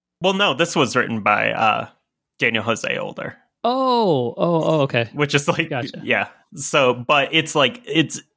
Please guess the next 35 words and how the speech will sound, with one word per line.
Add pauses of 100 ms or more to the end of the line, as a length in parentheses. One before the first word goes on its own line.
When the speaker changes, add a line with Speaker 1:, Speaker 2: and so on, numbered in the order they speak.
Speaker 2:
Similar.
Speaker 1:
it,
Speaker 2:
Gotcha,
gotcha.
Speaker 1:
it's
a
similar
feeling, (380)
uh,
with
the
story.
And
I
think,
like,
that's
just
kind
of, (920)
a
lot
of
times
kind
of
true
of,
like, (340)
detective (300)
stories, (400)
like, (380)
that, (540)
you
know,